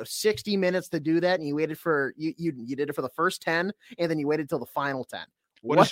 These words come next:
Speaker 2: Jake call them? The furious rallies when they do
Speaker 1: Yeah,
Speaker 2: that
Speaker 1: the
Speaker 2: or
Speaker 1: old
Speaker 2: something?
Speaker 1: furious rallies. <laughs>
Speaker 2: Yeah, no, thank you.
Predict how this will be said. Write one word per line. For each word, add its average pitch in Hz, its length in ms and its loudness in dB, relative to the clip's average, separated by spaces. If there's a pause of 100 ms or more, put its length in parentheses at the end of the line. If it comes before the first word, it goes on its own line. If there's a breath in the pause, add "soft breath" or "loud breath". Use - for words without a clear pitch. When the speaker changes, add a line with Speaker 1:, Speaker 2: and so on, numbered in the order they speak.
Speaker 2:
Jake 175 140 -2
call 170 200 6
them? 180 200 6
The 143 80 0
furious 139 480 2
rallies 120 440 2
when 131 120 0
they 131 120 0
do 131 60 2
Speaker 1:
Yeah, 131 140 6
Speaker 2:
that 117 80 2
Speaker 1:
the 143 100 2
Speaker 2:
or 143 40 2
Speaker 1:
old 139 140 0
Speaker 2:
something? 135 120 -6
Speaker 1:
furious 135 360 0
rallies. 120 480 -2
<laughs> 113 40 -2
Speaker 2:
Yeah, 113 340 4
no, 110 240 -4
thank 98 180 -8
you. 101 120 -6